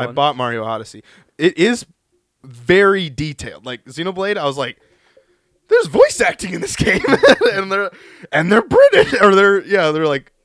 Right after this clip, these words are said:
Speaker 1: British, Irish, all sorts of
Speaker 2: Something.
Speaker 1: things. Yeah.
Speaker 2: Yeah, uh, yeah, and so, like, and then, then I also made the realization, like, I haven't played m-, my Switch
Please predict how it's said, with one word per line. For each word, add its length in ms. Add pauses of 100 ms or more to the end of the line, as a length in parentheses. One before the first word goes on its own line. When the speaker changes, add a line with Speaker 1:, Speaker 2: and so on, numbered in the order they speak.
(120)
Speaker 1:
British, 400
Irish, 720
all 280
sorts 160
of 60
Speaker 2:
Something. 160
Speaker 1:
things. 120
Yeah. 260 (480)
Speaker 2:
Yeah, 420 (160)
uh, 60
yeah, 300
and 120
so, 260
like, 400
and 240
then, 420
then 280
I 140
also 200
made 140
the 80
realization, 520
like, 220
I 160
haven't 300
played 200
m-, 140 (220)
my 240
Switch 500